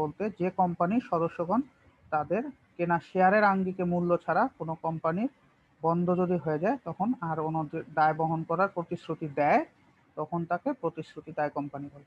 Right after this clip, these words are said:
অর্থাৎ আমার একশো টাকার শেয়ার আছে, আমি একশো টাকা শেয়ারের টাকার দায় নিলাম এবং একই সাথে বন্ধ যদি হয়ে যায়, তখন আমি প্রতিশ্রুতি দিলাম যে না, আমি আরো কিছু দায় গ্রহণ করব, বা একটা গ্যারান্টি যদি দেয়, তখন সেটা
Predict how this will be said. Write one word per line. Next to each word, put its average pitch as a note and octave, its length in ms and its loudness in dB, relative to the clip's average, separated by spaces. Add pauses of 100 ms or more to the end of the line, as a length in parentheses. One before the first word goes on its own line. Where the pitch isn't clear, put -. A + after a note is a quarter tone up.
(140)
অর্থাৎ A#3 240 2 (400)
আমার F#3 220 4
একশো F#3+ 340 0
টাকার F#3+ 280 2
শেয়ার G3 240 4
আছে, G3 200 -4
আমি F#3 180 0
একশো - 280 -8
টাকা E3+ 200 0 (260)
শেয়ারের E3+ 440 0
টাকার D#3+ 260 -4 (240)
দায় D#3 260 2
নিলাম E3+ 260 2 (120)
এবং D#3 140 -6 (100)
একই E3 180 -12
সাথে F#3+ 160 -6 (120)
বন্ধ E3 180 -2 (140)
যদি F3+ 200 -2
হয়ে E3 160 -2
যায়, A3 140 -4
তখন E3+ 180 -4
আমি E3 80 -4
প্রতিশ্রুতি E3+ 500 -8
দিলাম F#3 220 -2
যে D#3+ 120 -6
না, D3+ 60 -6 (480)
আমি E3+ 120 0 (120)
আরো E3+ 200 4
কিছু - 180 -4 (140)
দায় F#3+ 180 4 (440)
গ্রহণ F#3+ 380 4 (140)
করব, C#3+ 200 -6 (400)
বা F3 140 2 (140)
একটা F3+ 220 -2
গ্যারান্টি F3+ 440 2
যদি D#3+ 220 -2
দেয়, F#3+ 160 2 (580)
তখন G#3+ 240 2 (320)
সেটা F#3+ 220 -6